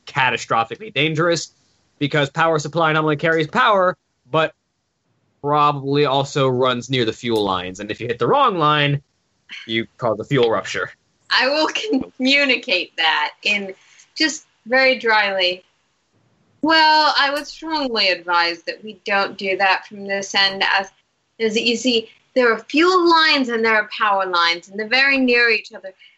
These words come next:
Speaker 2: And rupturing the fuel lines would be a bad idea and could lead to long-term damage. I'm saying all of this while looking directly at Dirk,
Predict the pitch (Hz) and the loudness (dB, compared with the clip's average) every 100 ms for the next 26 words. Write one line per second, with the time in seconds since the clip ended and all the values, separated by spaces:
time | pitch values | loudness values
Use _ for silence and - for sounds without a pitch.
0 | - 214 - _ _ _ 269 339 392 - | -16 -14 -14 _ _ _ -4 -2 -2 -4
1 | - 359 311 285 262 247 240 226 226 220 | 2 2 4 0 -2 0 4 4 4 2
2 | 220 208 185 170 180 160 - _ _ _ | 2 -4 -10 -12 -10 -10 -10 _ _ _
3 | 320 320 311 311 285 208 190 170 160 151 | 2 4 4 4 2 0 -4 -6 -4 -2
4 | 147 - 170 180 - 262 262 285 320 330 | -2 -2 -4 -6 -6 -2 0 2 2 2
5 | 277 277 254 220 214 208 202 208 190 185 | 0 -2 2 4 2 0 -4 0 0 -2
6 | 175 165 156 143 143 131 - - - - | -2 2 2 0 -4 -8 -10 -20 -10 0
7 | 269 262 - 339 339 302 285 262 247 247 | 0 2 2 2 2 2 2 2 0 0
8 | 247 233 233 254 233 226 220 226 240 277 | -2 0 0 -2 -4 0 0 0 0 0
9 | - 269 262 226 190 - 214 202 | -4 0 2 2 0 -4 -2 -2